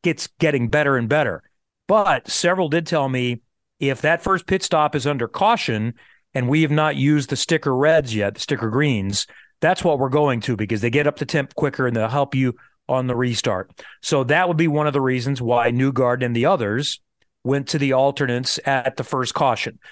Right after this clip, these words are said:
The caution came at a time when that's kind of maybe three laps earlier, you might have seen it mixed. You might have seen some stay out. They probably still all come in.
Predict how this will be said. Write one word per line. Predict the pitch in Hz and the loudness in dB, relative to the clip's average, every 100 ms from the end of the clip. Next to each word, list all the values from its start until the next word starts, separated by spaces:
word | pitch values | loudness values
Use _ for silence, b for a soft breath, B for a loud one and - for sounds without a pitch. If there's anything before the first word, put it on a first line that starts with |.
| B - | B -10
The | |
caution | - 160 175 180 | 0 2 2 0
came | 165 175 170 | 0 0 2
at | 156 | 0
a | |
time | 143 160 143 139 139 139 - _ _ _ _ _ - | 0 -2 0 0 -2 -4 -8 _ _ _ _ _ -4
when | 127 143 139 135 135 127 123 _ _ _ - | -2 0 0 0 0 -4 -8 _ _ _ -2
that's | 165 185 | 0 0
kind | - - 180 170 160 | -4 -2 0 2 2
of | 151 123 - - _ _ _ _ _ _ _ - - | 0 -2 -12 -18 _ _ _ _ _ _ _ -20 -8
maybe | 139 110 | -6 -6
three | - 160 160 220 | -6 -2 0 2
laps | 247 196 190 - - | 2 2 0 -4 -4
earlier, | 156 170 135 104 98 101 - | -2 0 -2 -2 -4 -6 -4
you | 143 | 0
might | 240 151 160 247 | 2 2 2 2
have | 202 190 | 2 0
seen | - 202 | 0 0
it | 196 127 | 0 -2
mixed. | 143 139 - - | -2 -2 -6 -6
You | 147 208 | 0 2
might | 151 175 233 | 4 4 2
have | 220 | 0
seen | - 170 151 | 0 -2 0
some | 131 - 202 220 123 131 B B _ _ | -2 0 2 2 2 -2 B B _ _
stay | - 190 175 165 | -2 2 4 4
out. | 101 | 2
They | - | -2
probably | 262 - - 208 170 | -2 -2 2 2 0
still | - 165 139 | -2 -2 2
all | 123 | 0
come | - 127 110 | 0 -4 -2
in. | 101 104 | -4 -4